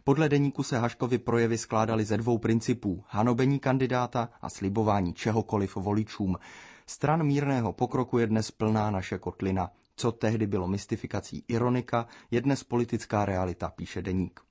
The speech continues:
Deníky také na kulturních stranách informují o letošních nositelích literární ceny Magnesia Litera.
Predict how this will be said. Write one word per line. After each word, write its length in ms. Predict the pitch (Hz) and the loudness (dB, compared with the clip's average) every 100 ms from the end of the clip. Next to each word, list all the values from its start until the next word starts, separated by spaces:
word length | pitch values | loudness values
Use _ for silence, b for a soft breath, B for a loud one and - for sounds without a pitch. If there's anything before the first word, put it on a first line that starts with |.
| _ _ _ _ _ B B B B B - | _ _ _ _ _ B B B B B 0
Deníky 320 | 123 131 127 | 4 6 4
také 280 | 131 123 123 | 0 2 2
na 100 | 113 | 2
kulturních 540 | 113 120 117 117 110 | 2 2 2 2 0
stranách 440 | - 113 113 113 - | 0 0 2 2 0
informují 540 | 123 120 123 120 113 | -2 0 2 4 2
o 80 | - | 2
letošních 460 | 123 123 - 120 113 | 0 -2 0 0 0
nositelích 560 | 110 120 110 110 101 | 0 0 0 0 0
literární 560 | 101 98 107 101 104 101 | -4 0 2 2 2 0
ceny 220 | - 101 | 0 0
Magnesia 540 | 98 98 101 98 101 | 0 0 -2 0 -2
Litera. 420 | 95 98 113 107 | -2 -2 0 0